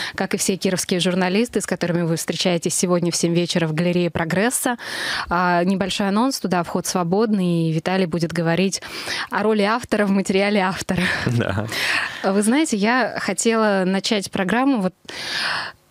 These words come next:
Speaker 1: с такой, наверное, личной для меня истории. А,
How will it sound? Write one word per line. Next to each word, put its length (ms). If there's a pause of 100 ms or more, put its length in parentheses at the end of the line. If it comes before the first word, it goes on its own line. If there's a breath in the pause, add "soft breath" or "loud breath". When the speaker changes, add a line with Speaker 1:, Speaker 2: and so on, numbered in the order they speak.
(160)
Speaker 1:
с 100
такой, 480 (240)
наверное, 420
личной 340
для 140
меня 300
истории. 680 (840)
А, 840